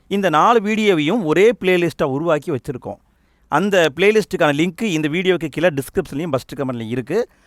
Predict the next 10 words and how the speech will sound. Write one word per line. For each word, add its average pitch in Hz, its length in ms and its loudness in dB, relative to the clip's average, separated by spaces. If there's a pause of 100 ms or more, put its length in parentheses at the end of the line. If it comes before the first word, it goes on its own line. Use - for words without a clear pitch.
(100)
அதை 131 260 2
சேவ் 175 140 2
பண்ணி 147 220 0
வச்சுக்கோங்க. 135 440 0 (440)
இனி 226 280 0
போடக்கூடிய 190 640 2
வீடியோவையும் 170 500 2
அதுல 151 180 4
அப்டேட் 131 320 -2
பண்ணிடுவோம். 120 380 -2